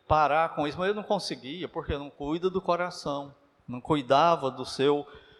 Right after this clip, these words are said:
coração. Versículo onze.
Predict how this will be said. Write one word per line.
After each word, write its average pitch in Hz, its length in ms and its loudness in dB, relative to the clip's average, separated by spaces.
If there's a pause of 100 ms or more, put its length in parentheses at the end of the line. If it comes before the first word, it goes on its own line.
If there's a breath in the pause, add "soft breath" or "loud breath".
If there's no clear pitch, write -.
(160 loud breath)
coração. 156 840 2 (760)
Versículo 202 600 4
onze. 160 520 4